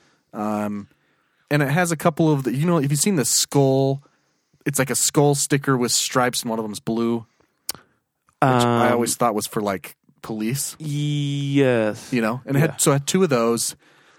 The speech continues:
Speaker 1: uh, and then it said, then they had one bumper s-, or window sticker that said, like, "What are we gonna be offended by today, America?"
Speaker 2: <laughs>
Speaker 1: And then another window sticker that said, you know, "thirty-eight,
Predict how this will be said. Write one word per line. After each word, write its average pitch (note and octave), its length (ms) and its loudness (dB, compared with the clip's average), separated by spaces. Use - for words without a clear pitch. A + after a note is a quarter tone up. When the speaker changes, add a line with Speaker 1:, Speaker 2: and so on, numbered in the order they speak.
Speaker 1:
uh, A2+ 360 0
and B2 140 -2
then C3+ 100 2
it A#2+ 140 -2
said, A#2 540 0
then C3 220 0
they B2 140 0
had A#2+ 320 -4
one C3 160 0
bumper C#3 260 -2
s-, - 220 -4
or B2+ 80 -2
window A#2+ 320 0
sticker A#2 360 -4
that G2+ 180 -6
said, G#2+ 240 -4
like, G#2 340 -6
"What A2+ 200 -2
are B2 40 -4
we A#2+ 120 -2
gonna B2 160 -2
be A#2+ 140 -2
offended A2+ 380 -4
by A2+ 200 -2
today, A#2+ 380 -2
America?" G#2+ 560 -4
Speaker 2:
<laughs> - 0 -
Speaker 1:
And A#2+ 200 -6
then - 160 -2
another C#3 340 4
window C3+ 280 2
sticker B2 440 0
that A2+ 160 -2
said, A2 500 -4
you A2+ 100 -6
know, G#2 120 -4
"thirty-eight, A#2 720 0